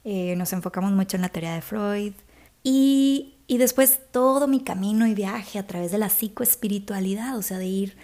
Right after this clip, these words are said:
yo encontrando que al menos para mí, o sea, yo no puedo quitar de mi trabajo y de mi práctica esta parte espiritual. Y por eso de ahí, de ahí del yoga, y que también soy maestra de yoga, y, em,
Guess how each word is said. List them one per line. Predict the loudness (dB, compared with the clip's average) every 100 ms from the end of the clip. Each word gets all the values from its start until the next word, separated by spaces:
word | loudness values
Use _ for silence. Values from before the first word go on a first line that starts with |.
| -20 -20 _ _ _ _ -10
yo | -4 0 2 4
encontrando | 2 2 0 0 2 2 0 -2
que |
al | -4
menos | -2 0 0 -2
para | -6 -6 -4
mí, | -4 0 0 0
o |
sea, | -2
yo | -2 0
no | 0
puedo | -2 -2
quitar | -4 -4 -4 -2 0
de | 0
mi | -2
trabajo | -4 -4 -4 -2
y | -2
de | -2
mi | -4
práctica | -2 -2 -2 -4 -6 -4 -8 -8 _ _ _ _ _ _ _ _ -4
esta | -2 0
parte | -2 0 0
espiritual. | -2 -4 -4 -6 -8 -12 _ _ _ _ _ _ -6
Y | -4
por | -2 -2
eso | -2
de | -2
ahí, | -2 -2
de | -2
ahí | -4 -6
del | -8 -8
yoga, | -2 0 0 0 0 -2
y | -4 -8 -14
que | -14
también | -4 0 0
soy | 0 -4 -6 -10 -8
maestra | -8 -6 -8
de | -6
yoga, | -4 -4 -4 -6 -6
y, | -6
em, | -8